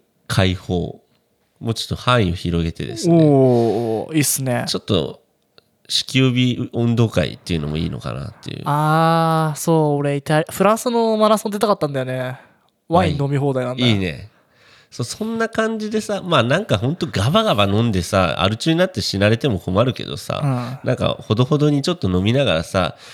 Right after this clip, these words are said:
Speaker 1: じゃあ次は、えー、四プラス一、かっ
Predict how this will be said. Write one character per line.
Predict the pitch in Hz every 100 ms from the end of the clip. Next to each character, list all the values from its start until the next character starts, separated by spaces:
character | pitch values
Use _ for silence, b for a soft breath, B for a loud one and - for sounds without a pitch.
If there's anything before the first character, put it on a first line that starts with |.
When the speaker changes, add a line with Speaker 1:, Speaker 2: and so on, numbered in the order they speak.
| B -
Speaker 1:
じ | 135
ゃ | 120
あ | 101
次 | - 139 196
は、 | 143 87 - _
え | 98 101 98 90 85 76 71 69 76 123
ー、 | 117
四 | 147 226 208
プ | 143 139
ラ | 143
ス | - 147 -
一、 | 123 - 165 139 - _ -
か |
っ | -